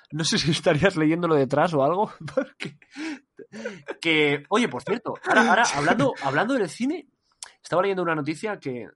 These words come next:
Speaker 1: que, bueno, que España ha dejado de, de ganar, ¿no? Porque bajaron el impuesto al cine del veintiuno al diez y ha dejado de ganar, pues, unos, unos cuantos millones de impuestos.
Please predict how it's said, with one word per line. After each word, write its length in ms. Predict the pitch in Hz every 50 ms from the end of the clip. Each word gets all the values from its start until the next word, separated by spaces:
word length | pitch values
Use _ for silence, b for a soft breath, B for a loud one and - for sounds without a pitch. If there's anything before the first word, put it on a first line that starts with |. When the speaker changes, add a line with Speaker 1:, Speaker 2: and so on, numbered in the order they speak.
| _ _ _
Speaker 1:
que, 640 | - 123 120 117 113 110 110 110 107 101 95 80 -
bueno, 260 | 104 120 120 95 - _ _ _ _ _ _ _ _ _ _ _ _ _ _
que 80 | - 131
España 580 | - - - 156 165 165 165 175 180 180 175 -
ha 120 | 135 131
dejado 360 | 135 135 127 - 143 135 131 123
de, 320 | 120 123 120 120 117 110 -
de 280 | 120 131 135 135 131
ganar, 320 | 120 120 123 143 160 135 123
¿no? 100 | 147 160
Porque 180 | 151 123 110
bajaron 360 | 117 110 - 131 131 131 127 123
el 60 | 123
impuesto 260 | 113 123 123 - 117
al 80 | 104 -
cine 200 | - 156 156 139
del 120 | 120 107
veintiuno 340 | 104 104 107 - 127 131 131
al 100 | 127 120
diez 340 | 123 147 175 220 - - B B B B B B B
y 40 | -
ha 60 | 120
dejado 240 | 123 120 - 131 127
de 80 | 131 123
ganar, 320 | 120 120 127 139 160 139
pues, 180 | 135 117 - -
unos, 520 | 117 117 113 110 107 107 - - - B B B B B _
unos 160 | - 120 117 -
cuantos 320 | - 117 117 117 107 -
millones 400 | 117 117 123 127 131 180 202 -
de 80 | - 123
impuestos. 600 | 117 110 147 156 160 - - 240 269 - - _